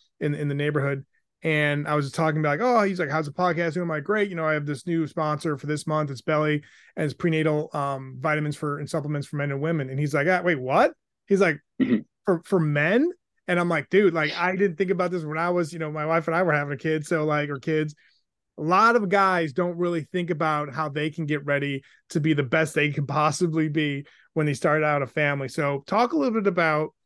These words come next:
Speaker 1: like, specifically to men's health and including fertility, what do men do that they should be doing? And especially,
Speaker 2: Mm.
Speaker 1: they don't see a urologist, right? Like, probably, like, out of ten people, point five,
Speaker 2: Right.
Speaker 1: <laughs> probably in that range, right?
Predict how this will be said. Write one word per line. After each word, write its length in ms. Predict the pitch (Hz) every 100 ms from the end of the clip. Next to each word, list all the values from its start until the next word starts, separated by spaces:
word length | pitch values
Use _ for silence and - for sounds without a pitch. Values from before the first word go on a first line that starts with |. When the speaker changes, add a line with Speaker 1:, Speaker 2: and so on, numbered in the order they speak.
| _ _ _ _ _
Speaker 1:
like, 340 | 160 147 139 - _ -
specifically 720 | - - 175 160 208 196 190
to 80 | -
men's 360 | 160 160 165 -
health 320 | 160 143 135
and 140 | 160
including 320 | 147 - 180
fertility, 460 | 156 147 170 156 135
what 220 | 139 220
do 80 | 269
men 380 | 208 196 190 180 _ _ _ _ _ _ _ _ 151
do 400 | 143 190 175 160
that 280 | 147 147 147 _ _ _ _ 160
they 240 | 143 151
should 280 | - 220 185
be 100 | 180
doing? 480 | 156 160 151 147 156
And 340 | 160 147 147 147
especially, 540 | 143 185 165 190 170
Speaker 2:
Mm. 360 | 110 110 151 -
Speaker 1:
they 60 | 175
don't 160 | 254 277
see 140 | 262
a 60 | 214
urologist, 600 | 196 185 170 135 135 160
right? 180 | 180 190
Like, 260 | 170 165
probably, 360 | 147 208 196 208
like, 220 | 190 175
out 160 | 180 170
of 100 | 151
ten 240 | 196 180
people, 520 | 190 196 196 202 208 - _ _ _ _ _
point 240 | 226 226
five, 360 | 226 214 226 208
Speaker 2:
Right. 40 | 302 - _
Speaker 1:
<laughs> 220 | - -
probably 340 | 302 294 285 254 254
in 100 | 233
that 220 | 233 226
range, 300 | 226 226 220
right? 260 | 196 220